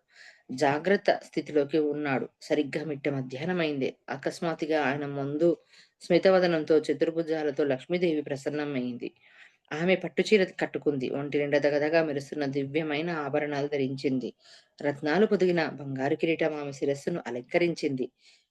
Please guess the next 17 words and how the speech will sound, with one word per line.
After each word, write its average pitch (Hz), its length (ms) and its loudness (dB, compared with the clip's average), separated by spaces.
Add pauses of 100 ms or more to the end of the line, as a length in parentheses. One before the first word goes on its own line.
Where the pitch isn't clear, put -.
(120)
తపస్వి 190 480 6
చటుక్కున 160 320 -2
ఆమె 151 200 0
పాదాల 143 460 0
ముందు 160 280 -2
సాష్టాంగ 160 540 -6
నమస్కారం 143 560 -2 (100)
చేశారు. 139 380 -2 (460)
కమండంలోని 185 640 6
పరిశుద్ధ 156 440 -2
జలంతో 147 460 0
ఆమె 147 280 -4
పాదాలు 139 440 -2
కడిగాడు. 135 460 2 (520)
ఆ 160 100 4
తల్లి 190 320 4
కాళ్ళు 170 480 4